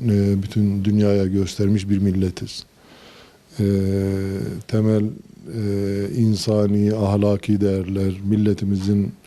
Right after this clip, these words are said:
özünü oluşturan temel değerleri esas alan, e, ve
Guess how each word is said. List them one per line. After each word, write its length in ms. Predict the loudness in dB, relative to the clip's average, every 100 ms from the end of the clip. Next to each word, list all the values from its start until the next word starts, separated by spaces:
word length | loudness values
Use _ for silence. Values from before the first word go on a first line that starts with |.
| -20 -20 _
özünü 320 | 0 2 2 4
oluşturan 640 | 2 2 -2 0 0 0
temel 420 | 0 2 2 2
değerleri 440 | 0 0 0 0 0
esas 520 | 0 -2 -2 0 -2
alan, 240 | -4 -4 -8 -16 -20 -20 -20 -20 -20 -20 -12 -2
e, 60 | 0 2 0 0 0 0
ve 320 | 2 2